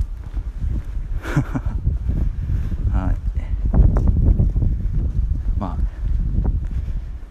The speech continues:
時間を見てやっていきたいとは思っていますという話。昨日と同じ話じゃねえか、これ。うん、うん。ま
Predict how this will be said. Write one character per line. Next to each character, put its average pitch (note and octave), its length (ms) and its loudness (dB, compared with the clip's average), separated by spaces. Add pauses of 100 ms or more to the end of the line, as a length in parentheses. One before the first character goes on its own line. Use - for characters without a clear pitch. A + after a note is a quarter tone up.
(1700)
時 A2 120 0
間 G#2+ 220 2
を G2+ 60 4
見 G2+ 100 -2
て F2+ 100 -2
や G2+ 100 2
っ - 100 4
て - 80 0
い - 80 2
き - 80 2
た G2+ 140 2
い G#2 80 -4
と - 120 0
は F#2 100 2
思 F#2 180 0
っ - 40 0 (200)
て - 140 -4
い A2 100 0
ま A2 160 0
す - 200 0 (140)
と A2+ 120 -2
い G#2 160 -2
う F2 100 -8
話。 G2 520 -6 (960)
昨 B2 220 -4
日 C#3 60 -10
と F2 160 -6
同 G#2 120 -4
じ C3+ 80 -4
話 B2 300 -4
じ F#2+ 60 -4
ゃ F2 40 -4
ね - 100 -6
え - 20 -4
か、 - 100 -4
こ - 100 -8
れ。 - 80 -6 (1900)
う - 20 -2
ん、 F#2 40 -2
う - 20 -2
ん。 - 40 -6
ま - 280 -8